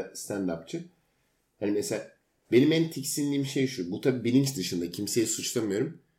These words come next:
Ha, bu arada ofansif mizah yaptım ya da ofansif mizah kısmına geçiyorum diye bir uyarı var.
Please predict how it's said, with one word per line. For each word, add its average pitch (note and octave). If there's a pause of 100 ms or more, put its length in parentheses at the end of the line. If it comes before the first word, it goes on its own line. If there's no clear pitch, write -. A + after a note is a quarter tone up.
(480)
Ha, G#2
bu B2
arada C#3
ofansif D3+
mizah C#3
yaptım D3
ya C3
da D3
ofansif C3+
mizah C3+
kısmına C3+
geçiyorum C3
diye D3+
bir D#3 (480)
uyarı A#2+
var. -